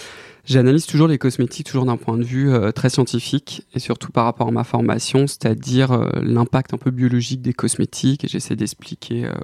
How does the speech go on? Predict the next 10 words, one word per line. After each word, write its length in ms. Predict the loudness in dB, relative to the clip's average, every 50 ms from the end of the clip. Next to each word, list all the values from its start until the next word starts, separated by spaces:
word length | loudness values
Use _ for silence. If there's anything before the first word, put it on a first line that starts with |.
| -12 -12
aux 120 | -14 -14
personnes, 500 | -12 -10 -12 -12 -10 -8 -6 -4 -4 -4
bah, 160 | -4 -6 -8 -10
c-, 200 | -12 -16 -20 -20 -20 -20 -20 -20 -20 -20 -8 -2
comment 220 | 0 2 4 4
ça 140 | 2 0 -2
fonctionne, 600 | -4 -4 -6 -4 0 2 4 4 4 4 4 2 0
quel 160 | 0 -2 -4
actif 300 | -4 -6 -8 -12 -12 -10
choisir, 840 | -10 -8 -8 -8 -8 -6 -4 -2 0 0 0 0 0 -2 -4 -6